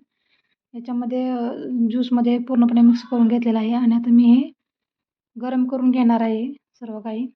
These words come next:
म्हणजे पूर्ण जे ड्रायफ्रूट आहे ते एकदम मऊ होतील आणि जो संत्र्याचा ज्यूस आहे तो पूर्णपणे ॲब्झॉर्ब करून घेतील हे. याच्यासाठी मी गरम करून घेणार आहे.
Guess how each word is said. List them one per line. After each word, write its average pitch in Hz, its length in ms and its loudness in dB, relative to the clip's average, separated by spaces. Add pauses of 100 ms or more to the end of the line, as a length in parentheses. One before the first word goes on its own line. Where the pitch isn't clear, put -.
(1040)
म्हणजे 240 300 -8 (280)
पूर्ण 262 220 -10
जे 254 160 -4
ड्रायफ्रूट 247 500 -6
आहे 240 80 -4
ते 240 160 -6
एकदम 240 240 -2 (580)
मऊ 254 260 -4
होतील 254 340 -6
आणि 233 220 -2
जो 247 440 -6
संत्र्याचा 247 480 -4
ज्यूस 247 300 -4
आहे 233 120 -2
तो 240 160 -6
पूर्णपणे 240 680 -6 (520)
ॲब्झॉर्ब 233 360 -10
करून 240 300 0
घेतील 226 340 -2
हे. 254 440 -6
याच्यासाठी 247 400 -6
मी 233 160 6
गरम 240 260 2
करून 226 280 -2
घेणार 214 280 -2
आहे. 214 200 -4